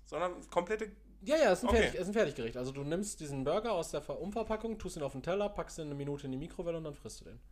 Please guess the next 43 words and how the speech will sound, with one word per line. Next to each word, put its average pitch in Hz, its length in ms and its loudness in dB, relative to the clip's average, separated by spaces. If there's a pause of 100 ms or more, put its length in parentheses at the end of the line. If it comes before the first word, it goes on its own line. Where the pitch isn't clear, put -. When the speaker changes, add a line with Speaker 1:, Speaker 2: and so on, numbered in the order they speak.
(240)
Speaker 1:
Wei-, 156 200 4
weißt 190 240 2
du, 180 180 -2
wir 139 80 4
haben 208 140 0
doch 160 260 -4 (280)
uns 165 160 -6
doch - 220 -6
auch 180 100 0
mal 165 160 -2
so 139 160 -2
fertig - 460 -6
Hamburger 131 420 -4
geholt, 127 240 -8
ne? 147 100 -4
Oder 127 180 -4
Cheeseburger, 123 640 -8
die - 120 -16
waren - 160 -12
ekelhaft. - 440 -20
Speaker 2:
Die 123 120 -2
waren 104 180 -4
super 101 220 -10
ekelhaft. 101 400 -14
Speaker 1:
Ja, - 240 -12
die - 140 -12
Speaker 2:
Ja, 170 100 2 (120)
alles, 220 200 2
was 202 140 4
mit, 190 360 -2
was 165 160 0
mit 165 200 -2
so, 143 420 2
äh, 127 60 -4
Rindfleisch 123 800 -2
ist, 185 140 -4
ist 127 80 -4
wirklich 120 340 -6
richtig 180 340 -6
Speaker 1:
Ja, 131 100 0
das 156 100 2
schmeckt 151 180 2
Speaker 2:
räudig. 190 120 6